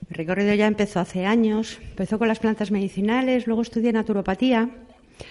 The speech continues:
pero bueno, dentro de la naturopatía me especialicé en plantas medicinales, en fitoterapia, en esencias florales y, eh, estudié kinesiología como método diagnóstico. ¿Mm?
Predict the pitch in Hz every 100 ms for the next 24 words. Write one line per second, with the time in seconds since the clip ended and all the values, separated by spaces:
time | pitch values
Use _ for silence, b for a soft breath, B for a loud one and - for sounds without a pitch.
0 | B - 190 214 214 220 226 240 226 220
1 | 208 202 202 175 180 220 214 196 190 185
2 | 180 175 175 180 - - - - 185 185
3 | 175 175 214 214 196 - 185 180 180 175
4 | 175 175 170 180 180 185 175 170 - 175
5 | 220 226 214 202 190 170 175 175 202 208
6 | 208 202 208 B B B B B - 180
7 | - 208 214 202 190 185 208 214 196 -
8 | - - - b b b b 220 220 226
9 | 233 233 233 190 190 185 185 - 190 185
10 | 190 196 208 190 180 190 175 175 208 196
11 | 196 190 175 175 175 180 175 165 156 160
12 | - - - - _ - 165 175